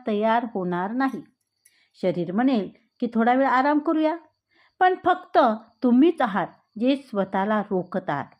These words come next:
इतिहास घडवण्यासाठी संघर्षापेक्षा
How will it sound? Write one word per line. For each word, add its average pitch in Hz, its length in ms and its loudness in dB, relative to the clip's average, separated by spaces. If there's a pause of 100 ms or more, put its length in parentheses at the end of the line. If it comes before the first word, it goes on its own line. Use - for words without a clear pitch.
(440)
इतिहास 208 400 -4
घडवण्यासाठी 269 920 0 (260)
संघर्षापेक्षा 233 960 -4